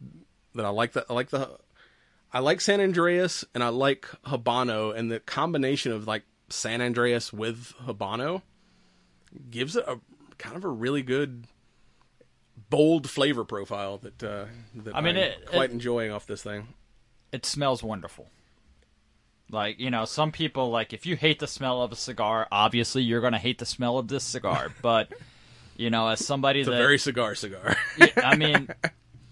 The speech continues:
Speaker 2: you know, but if you enjoy and, you know, can pick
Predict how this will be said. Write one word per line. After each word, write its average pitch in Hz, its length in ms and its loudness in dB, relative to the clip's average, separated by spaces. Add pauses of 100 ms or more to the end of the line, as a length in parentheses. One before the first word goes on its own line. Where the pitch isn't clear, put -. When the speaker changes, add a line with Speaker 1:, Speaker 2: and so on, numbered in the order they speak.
(160)
Speaker 2:
you 139 140 -4
know, 107 380 -4 (1080)
but 139 240 0
if 131 140 -6
you 139 160 -2
enjoy 131 800 0 (720)
and, 113 440 -4
you 120 120 -4
know, 113 160 -4
can 110 200 -10
pick - 360 -8